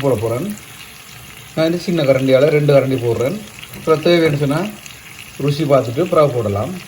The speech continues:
இப்போ ரெண்டு கரண்டி போட்டுட்டு இது வந்து நல்ல வெங்காயம் வந்து ஒரு பொன்னிறமா வரட்டும். அதுக்கு ஒரு மூன்று நிமிஷம் தேவை. அடுப்பை நல்லா கூட்டி விடுங்கோ.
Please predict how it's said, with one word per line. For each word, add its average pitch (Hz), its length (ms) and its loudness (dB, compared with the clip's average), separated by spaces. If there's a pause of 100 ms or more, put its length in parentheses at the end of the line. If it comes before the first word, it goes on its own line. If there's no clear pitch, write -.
(120)
இப்போ 147 240 0
ரெண்டு 151 180 2
கரண்டி 135 240 4
போட்டுட்டு 120 300 0 (1300)
இது 151 160 2
வந்து 147 200 2 (560)
நல்ல 147 140 4 (120)
வெங்காயம் 147 440 4
வந்து 135 180 0 (140)
ஒரு 139 120 0 (300)
பொன்னிறமா 160 500 2 (280)
வரட்டும். 127 360 0 (1700)
அதுக்கு 131 220 -2
ஒரு 135 100 2 (520)
மூன்று 160 260 4
நிமிஷம் 143 320 0
தேவை. 135 240 6 (140)
அடுப்பை 147 260 0
நல்லா 139 240 2
கூட்டி 139 180 0
விடுங்கோ. 117 300 0